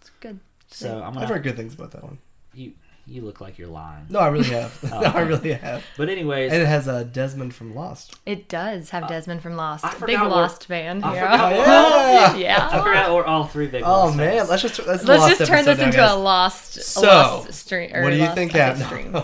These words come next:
Speaker 3: <laughs>
Speaker 1: Oh, my
Speaker 2: Man,
Speaker 1: God.
Speaker 2: can we have a Lost podcast?
Speaker 3: Uh, why not?
Speaker 2: God, we could
Speaker 1: Please?
Speaker 2: just dissect an episode every episode. Oh, that would be, it would take us forever, but yeah.
Speaker 3: It would. It'd be worth it, though.
Speaker 2: But, um,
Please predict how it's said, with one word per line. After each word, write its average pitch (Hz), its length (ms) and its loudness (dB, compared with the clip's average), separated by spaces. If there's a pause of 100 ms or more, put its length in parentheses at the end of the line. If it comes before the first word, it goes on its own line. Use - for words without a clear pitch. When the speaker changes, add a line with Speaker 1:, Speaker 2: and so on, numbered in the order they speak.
(140)
Speaker 3:
<laughs> - 120 -14
Speaker 1:
Oh, - 20 -12
my - 0 -
Speaker 2:
Man, 160 160 -10
Speaker 1:
God. 139 100 -14
Speaker 2:
can 135 100 -14
we 170 100 -12
have 131 280 -10
a 147 40 -8
Lost 151 340 -12
podcast? 180 460 -16
Speaker 3:
Uh, 113 240 -12 (120)
why 120 140 -8
not? 135 320 -10 (480)
Speaker 2:
God, 123 280 -16
we 117 60 -16
could 139 100 -12
Speaker 1:
Please? 214 280 -4
Speaker 2:
just - 20 -12
dissect 139 760 -8
an 110 140 -14
episode 127 540 -10
every 123 480 -12 (120)
episode. 139 680 -16
Oh, 123 220 -16
that 110 120 -14
would 110 100 -18
be, 110 80 -12 (100)
it 135 100 -10
would 143 100 -14
take 143 220 -12
us 127 160 -16
forever, 113 460 -14
but 110 160 -14
yeah. 110 160 -12
Speaker 3:
It 107 100 -14
would. 107 200 -12
It'd 113 160 -14
be 127 100 -8
worth 127 240 -10
it, 101 100 -20
though. - 100 -16
Speaker 2:
But, 175 180 -8
um, 151 420 -6